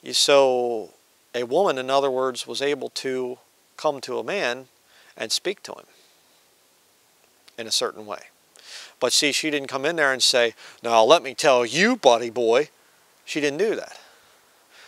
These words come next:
There was a certain protocol there. And she came and she said, "Hey, let me,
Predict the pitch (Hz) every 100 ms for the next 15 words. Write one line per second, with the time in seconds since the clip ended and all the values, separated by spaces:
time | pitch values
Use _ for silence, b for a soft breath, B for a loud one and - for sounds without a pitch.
0 | B 139 139 123 120 143 107 113 190 214
1 | - 107 101 - - - _ _ _ _
2 | B B B B - 120 - 120 - 131
3 | 170 127 - 117 - 117 107 - b b
4 | b b b _ _ _ _ - 165 180
5 | 180 175